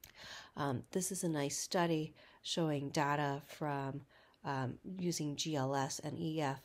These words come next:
uh, on serial studies and actually showing that you can then track patients to see, um, what's going on with their L V F as,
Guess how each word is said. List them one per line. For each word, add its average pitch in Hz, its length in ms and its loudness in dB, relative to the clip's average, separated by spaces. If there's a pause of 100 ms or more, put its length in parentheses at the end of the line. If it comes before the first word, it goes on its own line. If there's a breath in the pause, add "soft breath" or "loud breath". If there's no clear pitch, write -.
(400 loud breath)
uh, 143 140 -2 (100)
on 151 160 2
serial 202 400 2
studies - 560 -4 (440 loud breath)
and 147 380 -4
actually 147 360 -6
showing 156 340 -2
that - 160 -4
you 170 100 -6
can 170 220 -2
then 165 240 -2
track 180 340 -4 (100)
patients - 520 -8 (340 loud breath)
to - 100 -4
see, 151 560 0 (320 loud breath)
um, 131 380 -2 (140)
what's 151 260 -2
going 143 320 -2
on 131 260 -2
with 135 200 -2 (240)
their 127 240 -4
L 135 80 -2
V 131 160 -4
F 123 120 -6 (120)
as, 127 260 -8